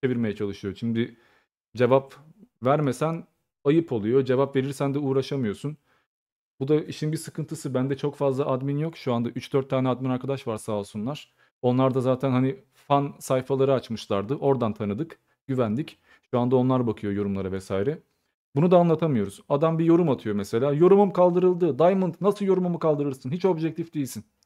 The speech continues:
Görmedim bile kardeşim. <laughs> Haberim yok yani yorumundan. Bakmaya vaktim olmaz yani. Akıl var, mantık var. Biz kendi işlerimizle uğraşmaktan başka şeye vakit bulamıyoruz ki. Eskiden mesela çok bilgisayar oyunu oynardım. Günde üç dört saat oynuyordum en azından.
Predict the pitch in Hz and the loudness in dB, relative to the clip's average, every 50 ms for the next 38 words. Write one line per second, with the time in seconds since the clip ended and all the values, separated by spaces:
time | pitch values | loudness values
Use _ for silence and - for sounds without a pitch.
0 | _ _ _ _ _ _ _ _ - 139 175 202 202 180 160 131 131 120 113 107 | _ _ _ _ _ _ _ _ 2 4 6 6 6 4 2 0 0 0 0 0
1 | 107 104 131 127 123 113 104 - 127 110 135 143 135 147 151 147 151 156 147 151 | 0 0 0 -2 -2 -4 -8 -10 -4 0 0 2 2 2 0 0 0 0 0 0
2 | 135 123 113 107 107 101 101 107 101 98 95 92 90 - _ _ _ _ _ _ | 0 0 2 2 0 0 -2 -2 -4 -4 -6 -8 -10 -12 _ _ _ _ _ _
3 | _ _ - 135 135 - 160 160 165 170 156 147 151 143 - - 180 165 139 123 | _ _ 2 2 2 4 2 2 4 6 6 6 4 4 2 -2 -2 0 0 0
4 | 107 101 101 98 90 95 98 98 101 101 107 - - 156 135 139 151 151 151 143 | 0 0 -2 -2 -2 -2 -2 -2 -2 -4 -4 -4 -4 -2 -2 0 0 0 0 0
5 | 135 135 135 147 - 117 101 90 - - _ _ _ _ - 131 127 - - 139 | 0 -2 -4 -8 -8 -8 -8 -8 -10 -16 _ _ _ _ -12 -12 -6 -2 0 0
6 | 139 143 151 147 - 156 147 151 160 151 143 151 156 156 - - 147 143 139 147 | 0 0 -2 -2 -2 -2 0 0 -2 -2 0 0 0 0 -2 -2 0 2 2 2
7 | 143 - - 147 143 - 165 156 151 143 143 - - 156 - - 151 151 147 139 | 2 0 -2 -4 -4 -2 -4 -2 0 0 -2 -2 -4 -6 -4 -2 0 0 0 -2
8 | - 147 - 151 156 165 170 170 170 170 - - - - - _ _ _ _ _ | -2 -4 -2 0 0 2 2 0 0 -2 -4 -8 -14 -18 -20 _ _ _ _ _
9 | _ _ _ _ _ _ _ - 135 131 - - 170 160 190 196 185 170 151 - | _ _ _ _ _ _ _ -2 -2 -2 0 0 2 4 4 6 4 2 2 2
10 | 139 117 113 110 110 - 180 170 160 160 156 151 156 - - 175 170 170 165 170 | 2 4 4 4 4 2 0 0 2 0 0 0 -2 0 2 4 6 6 6 6
11 | 170 180 165 135 117 110 107 104 135 147 131 127 131 135 135 147 - 135 - - | 6 4 2 4 2 2 2 0 -2 -2 0 0 2 2 0 0 -2 -6 -4 -2
12 | - 135 135 - - 117 120 - 147 143 143 143 143 131 117 107 104 101 98 95 | 0 0 0 0 -2 -2 0 0 0 0 2 2 0 0 0 0 0 0 -2 -2
13 | 98 101 107 127 156 | -2 -2 -2 -2 -2